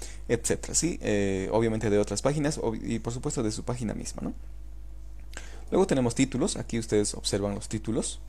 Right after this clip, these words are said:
¿sí? Los títulos que nosotros vamos a insertar a nuestro, a nuestros videos, ¿sí? Son interesantes,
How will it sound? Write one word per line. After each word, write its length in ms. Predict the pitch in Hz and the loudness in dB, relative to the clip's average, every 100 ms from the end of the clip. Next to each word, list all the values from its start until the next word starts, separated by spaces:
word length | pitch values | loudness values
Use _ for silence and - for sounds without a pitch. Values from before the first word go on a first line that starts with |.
| - | -10
¿sí? 220 | - 107 151 - - - - - - | -6 -6 -6 -10 -12 -12 -12 -6 -2
Los 140 | 151 | 0
títulos 320 | 135 151 165 | 0 0 0
que 100 | - | 2
nosotros 320 | 107 120 120 | 0 0 -2
vamos 280 | 110 110 110 | 0 0 0
a 40 | 101 | -2
insertar 520 | 98 98 - 117 - | -2 -2 2 2 0
a 120 | - | -2
nuestro, 520 | 107 104 113 - 156 - - - | 0 0 -2 0 0 -2 -10 -6
a 100 | 117 | -4
nuestros 340 | 107 - 107 | -2 -4 -4
videos, 500 | - - - - - - | -4 -4 -6 -6 -8 -10
¿sí? 260 | - - 330 - - | -6 -4 -4 -8 -6
Son 280 | - 160 180 | 0 0 0
interesantes, 800 | 123 127 117 - 160 151 139 | -2 2 4 4 2 2 0